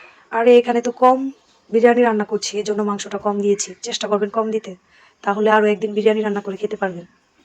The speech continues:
তো যাই হোক, আজকে আমি হাফ কেজি চালের বিরিয়ানি রান্না করব। এবার সামান্য একটু পানি দিয়ে আলু আর মুরগির মাংসগুলোকে ভালো করে কষিয়ে নিব।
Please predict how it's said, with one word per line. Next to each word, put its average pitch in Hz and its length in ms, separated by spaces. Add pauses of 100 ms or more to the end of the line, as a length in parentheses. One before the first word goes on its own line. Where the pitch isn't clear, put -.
(1200)
তো 262 80
যাই 247 240
হোক, 269 120
আজকে 233 260
আমি 214 120
হাফ 202 160
কেজি 214 180
চালের 214 220
বিরিয়ানি 208 300
রান্না 196 200
করব। 196 300 (920)
এবার 226 300 (200)
সামান্য 233 340
একটু 226 160
পানি 220 220
দিয়ে 208 280 (1300)
আলু 214 220
আর 202 160
মুরগির 208 440
মাংসগুলোকে 214 480
ভালো 196 200
করে 208 200
কষিয়ে 202 300
নিব। 190 260